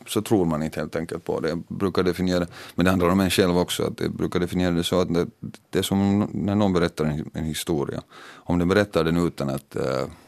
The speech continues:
uh, att man, man får en känsla av att, "Men det, det här kan ju inte stämma. Att så här gick det inte." Så då fungerar historien.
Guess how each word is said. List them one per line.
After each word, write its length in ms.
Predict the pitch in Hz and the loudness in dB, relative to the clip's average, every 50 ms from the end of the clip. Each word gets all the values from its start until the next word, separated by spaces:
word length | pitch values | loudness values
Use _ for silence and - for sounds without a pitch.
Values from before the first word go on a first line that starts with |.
| - _ _ _ - 120 - | -20 _ _ _ -18 -8 -6
uh, 560 | 98 87 62 - - - - - 57 53 57 - - - - - - - - - _ | -4 -4 -4 -6 -8 -8 -8 -10 -12 -12 -12 -14 -16 -20 -20 -20 -20 -20 -20 -18 _
att 160 | - - - | -8 -6 -2
man, 320 | 82 80 80 76 58 57 76 | -2 0 0 -2 -2 -4 -4
man 140 | 80 80 - | -4 -2 0
får 180 | - 90 82 | 0 0 0
en 60 | 80 | 0
känsla 360 | 78 - 92 90 85 - 80 73 | -2 -2 -2 -2 -2 -2 -4 -4
av 80 | 73 | -4
att, 140 | 73 - - - - - - - 80 76 85 | -6 -10 -12 -16 -14 -14 -14 -12 -12 -10 -10
"Men 300 | 82 82 90 - - - | -10 -10 -10 -10 -12 -14
det, 140 | - - - - - - _ _ - - 107 - | -14 -16 -16 -16 -18 -20 _ _ -20 -20 -20 -16
det 100 | - - | -14 -10
här 160 | - 110 113 | -8 -6 -4
kan 140 | - 120 87 | -2 -2 -2
ju 60 | 87 | -2
inte 120 | - - - | -4 -6 -6
stämma. 380 | - - - - - - - - _ _ _ _ _ - | -8 -8 -12 -12 -14 -16 -18 -18 _ _ _ _ _ -12
Att 200 | - - - - | -12 -10 -8 -6
så 140 | - 101 | -4 -2
här 160 | 101 117 120 92 | 0 0 0 0
gick 280 | 85 82 - - - | 0 -2 -4 -8 -10
det 60 | - - | -12 -12
inte." 180 | - - - - _ - - - - | -12 -14 -16 -20 _ -20 -20 -14 -4
Så 100 | - - | 0 2
då 100 | 107 110 | 2 2
fungerar 460 | 107 107 95 90 85 78 - - - - | 2 2 2 2 2 0 0 -4 -6 -8
historien. 480 | - - - 85 - - - - - | -8 -8 -6 -6 -8 -6 -8 -12 -14